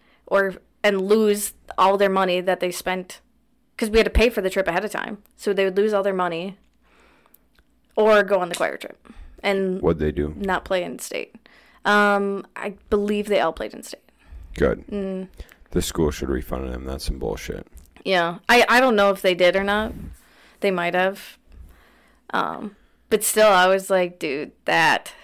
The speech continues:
Speaker 1: sucks." I think one of the girls might have gone on the trip, but she was, like, most likely not gonna play.
Speaker 2: Sure.
Speaker 1: Um, but then it sucked because our band usually goes and plays at state,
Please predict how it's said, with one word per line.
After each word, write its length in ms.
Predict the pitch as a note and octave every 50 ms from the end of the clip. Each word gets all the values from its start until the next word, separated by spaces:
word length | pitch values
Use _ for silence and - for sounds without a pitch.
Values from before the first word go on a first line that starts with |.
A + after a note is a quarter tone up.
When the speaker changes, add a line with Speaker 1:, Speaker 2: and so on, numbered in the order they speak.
| - _ -
Speaker 1:
sucks." 300 | - - - - - - -
I 80 | A3+
think 240 | G#3+ C4 D#4 F4+ F4
one 180 | A3+ G3 G3 G3
of 120 | G3+ G3+
the 60 | A3
girls 280 | G#3 G#3+ G#3+ G#3+ G#3 G#3
might 240 | G#3+ G#3 G#3 G#3 G#3
have 400 | G#3+ G#3+ G#3+ G#3+ - - - - _ _ _ _ _ _ _ _ _ _ _ _ _ _
gone 260 | - G#3+ G#3 G#3 G#3
on 80 | G#3+ G#3+
the 60 | G#3+
trip, 320 | G#3 - A3+ G#3+ G#3+ G#3+ _
but 140 | - G#3 G3+
she 240 | - - - G#3 G3
was, 400 | F#3+ F#3+ G3 F#3+ F#3+ F#3 - - -
like, 180 | F#3+ F#3+ F#3
most 240 | - F3+ F3 F3 -
likely 240 | F#3+ F3+ - - -
not 200 | - - - -
gonna 160 | - - - -
play. 340 | - - - - - A3 - -
Speaker 2:
Sure. 340 | - E2 C2+ C#2 C#2 C2+ - - - - - - - - - _
Speaker 1:
Um, 360 | - - B2 G2 - A3+ A3 - _
but 80 | B3+ A#3
then 120 | C#4 C4
it 120 | B3 A#3 -
sucked 420 | - - F4+ C#4+ B3 B3 - -
because 460 | - A3+ A3+ - G#3+ G#3 G#3 G3+ G3 - - -
our 120 | F#3+ F#3+
band 380 | F#3 - G#3+ B3+ C#4 C4 A#3+ G#3
usually 220 | F#3+ - F#3+ F#3
goes 220 | E3+ E3+ E3+ E3+
and 100 | F3 E3+
plays 380 | E3+ F3+ E3+ E3 E3 F3+ G#3 G#3+
at 160 | - - -
state, 380 | - - D#3 D#3 F#3 A3+ -